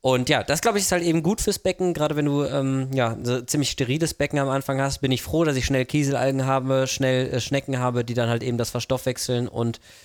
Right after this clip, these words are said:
vor allen Dingen zu verwertbarem, zum Beispiel Ammonium machen für die Korallen. Und, äh, ja, deswegen bin ich da ganz happy mit, ähm, ja,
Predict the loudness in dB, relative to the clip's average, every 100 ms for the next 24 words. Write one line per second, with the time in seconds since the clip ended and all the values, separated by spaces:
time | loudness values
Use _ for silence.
0 | -20 _ -2 0 2 0 0 -4 -2 2
1 | 0 2 0 2 0 -2 0 2 0 -2
2 | 0 0 0 2 2 2 2 0 0 -2
3 | -6 -20 _ -8 -2 -2 0 2 4 4
4 | 0 -2 0 0 -2 -2 0 0 -2 -8
5 | _ -20 -20 _ -6 -2 0 0 0 0
6 | 0 0 -2 0 0 -2 -6 -4 -2 -4
7 | -10 _ -10